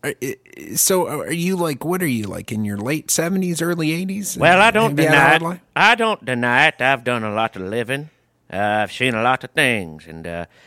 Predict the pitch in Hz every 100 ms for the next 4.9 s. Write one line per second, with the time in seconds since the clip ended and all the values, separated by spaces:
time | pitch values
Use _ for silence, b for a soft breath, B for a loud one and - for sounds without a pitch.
0 | b 151 135 156 143 147 131 135 113 107
1 | 143 - - 151 151 - - 147 151 131
2 | 139 165 143 220 143 120 b b b b
3 | 139 143 185 220 185 202 202 - 240 233
4 | 233 254 262 262 254 269 220 98 82